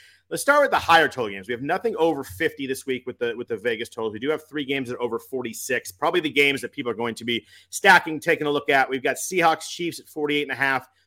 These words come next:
Supposed to be cold, but the weather's supposed to be okay there. Um, Giants, Vikings is beautifully indoors in Minnesota, so that's a, that's a, that's a forty-eight total. And then Eagles, Cowboys, you mentioned earlier, you know, a fun game. Obviously, no Jalen Hurts, but that's forty-six and indoors too. I think that, uh,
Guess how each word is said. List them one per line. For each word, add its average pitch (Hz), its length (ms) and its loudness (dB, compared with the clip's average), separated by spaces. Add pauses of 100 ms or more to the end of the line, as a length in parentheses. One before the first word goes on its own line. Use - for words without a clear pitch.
Supposed 165 240 -6
to 143 40 -12
be 147 80 -4
cold, 151 480 2
but 131 80 -4
the 123 60 -10
weather's 127 220 -4
supposed 113 100 -20
to 127 60 -10
be 107 80 -8
okay 139 360 -4
there. 131 380 -2 (280)
Um, 107 320 -6
Giants, 151 380 4
Vikings 151 480 0
is 123 180 -4 (180)
beautifully 143 420 -6
indoors 127 640 -4
in 170 100 -10
Minnesota, 175 540 -6
so 208 160 -14
that's 117 220 -6
a, 113 80 -4
that's 127 180 -6
a, 117 80 -4
that's 131 160 -4
a 135 60 -6
forty-eight 135 580 -2
total. 139 340 0 (260)
And 127 60 -8
then 139 120 -4
Eagles, 165 240 0
Cowboys, 147 420 4
you 135 80 -4
mentioned 131 260 -4
earlier, 120 300 0
you 113 100 -4
know, 110 100 -8
a 117 100 -6
fun 135 300 -4
game. 123 260 2
Obviously, 113 280 -6
no 113 120 -6
Jalen 110 260 -8
Hurts, 107 220 -10
but 123 100 -6
that's 127 140 -4
forty-six 123 640 -8
and 110 120 -10
indoors 104 460 -8
too. 107 240 -6
I 113 40 -2
think 135 180 -2
that, 135 200 0
uh, 131 200 4